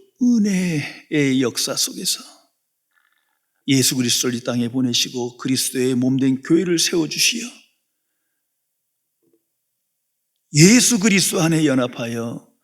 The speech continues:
내게 주신 하나님의 말씀을 드리며 그 교회를 사랑하며 그 교회와 함께 하나님께 영광 돌리는 삶을 살게 해주심을 진심으로 감사드립니다. 그러나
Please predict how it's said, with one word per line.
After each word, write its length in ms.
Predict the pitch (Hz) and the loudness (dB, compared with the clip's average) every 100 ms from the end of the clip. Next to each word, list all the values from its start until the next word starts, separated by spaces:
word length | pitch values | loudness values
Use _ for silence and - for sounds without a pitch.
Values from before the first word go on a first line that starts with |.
| _ | _
내게 180 | 135 123 | -6 -4
주신 280 | 127 - 127 | 0 0 0
하나님의 380 | 139 123 127 127 | 0 2 2 2
말씀을 440 | 123 120 139 131 | 2 0 0 0
드리며 420 | 139 135 135 135 | 0 -2 2 0
그 300 | 131 170 233 | 2 2 2
교회를 340 | 185 214 202 185 | 2 2 4 2
사랑하며 580 | 185 170 147 151 143 139 | 0 -2 -2 0 0 0
그 340 | 214 247 233 | 2 2 4
교회와 480 | 254 233 220 202 170 | 8 12 12 10 6
함께 600 | 170 127 165 131 110 - - _ _ | 4 4 2 2 0 -8 -20 _ _
하나님께 540 | - 143 131 131 139 131 | 0 2 2 0 0 2
영광 460 | 131 135 139 139 | 4 4 4 4
돌리는 320 | 143 156 147 156 | 4 4 2 2
삶을 380 | 123 127 127 | 2 2 2
살게 300 | 120 123 117 | 0 -4 -4
해주심을 320 | 113 - 120 117 | -2 0 0 0
진심으로 680 | - 208 - 139 113 110 | 0 2 2 -2 -4 -6
감사드립니다. 1040 | - 113 117 - - 160 - 220 226 - - - - _ _ _ _ _ _ _ _ | -6 -8 -4 -4 -4 -8 -6 -2 -2 -4 -12 -14 -20 _ _ _ _ _ _ _ _
그러나 600 | 175 117 110 113 113 - | -8 -6 -6 -8 -10 -18